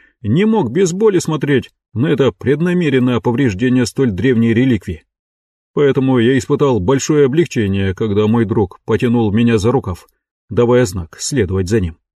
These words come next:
Мы потихоньку выбрались из чулана и проскользнули в его квартиру. Пока он не оказался у себя, Мортимер не проронил ни слова,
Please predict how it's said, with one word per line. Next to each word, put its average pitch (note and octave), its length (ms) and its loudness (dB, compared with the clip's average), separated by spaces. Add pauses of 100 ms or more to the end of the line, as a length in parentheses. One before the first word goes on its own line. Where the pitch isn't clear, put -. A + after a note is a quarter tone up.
(640)
Мы G2+ 260 -2
потихоньку A2+ 720 0
выбрались G#2 560 -2
из G#2+ 100 -4
чулана G#2+ 680 -4
и A2 200 -4
проскользнули C#3 840 -2
в A2 60 -2
его B2+ 240 0
квартиру. G#2 480 -4 (640)
Пока G#2+ 340 -2
он G#2 180 0
не G#2 80 -2
оказался A2+ 600 -2
у A2 60 0
себя, A#2+ 400 0
Мортимер A#2+ 580 0 (120)
не G2+ 200 0
проронил C3 560 0
ни A2+ 120 2
слова, A#2+ 460 0